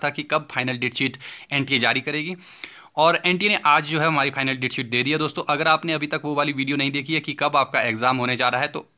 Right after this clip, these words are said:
हिंदी साहित्य वार्ता चैनल में आपको वो वाली वीडियो भी मिल जाएगी, तो आप उसको भी देख लीजिए कि कब आपका एग्जाम होना तय हुआ है। तो दोस्तों, इसके साथ ही साथ ये जो अभी चौबीस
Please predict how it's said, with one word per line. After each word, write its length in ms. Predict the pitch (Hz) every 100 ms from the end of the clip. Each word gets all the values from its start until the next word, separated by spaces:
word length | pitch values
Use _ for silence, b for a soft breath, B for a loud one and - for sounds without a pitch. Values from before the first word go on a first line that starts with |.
| _
हिंदी 280 | - 131 165
साहित्य 320 | 165 123 117
वार्ता 220 | 127 120 127
चैनल 240 | 123 120
में 100 | 131
आपको 320 | 113 110 139
वो 120 | 120
वाली 200 | 117 113
वीडियो 240 | 113 110 110
भी 80 | 123
मिल 160 | 117
जाएगी, 260 | 107 117 131
तो 120 | 143
आप 200 | 123 -
उसको 200 | 117 -
भी 100 | 156
देख 160 | 131 131
लीजिए 200 | 123 147
कि 120 | 165
कब 240 | 147 139
आपका 300 | 117 117 123
एग्जाम 340 | 107 98 107 110
होना 240 | 104 127 165 B B -
तय 100 | 120
हुआ 180 | 101 101
है। 160 | 104 101 b b b b _ _ _ _ _ _ _ _
तो 60 | -
दोस्तों, 380 | 147 156 185 190 - B B B B _
इसके 240 | - - 233
साथ 200 | 208 185
ही 60 |
साथ 340 | 185 180 185 - _ _ _ -
ये 180 | 135
जो 120 | 165 196
अभी 220 | 156 160
चौबीस 380 | 180 147 143 175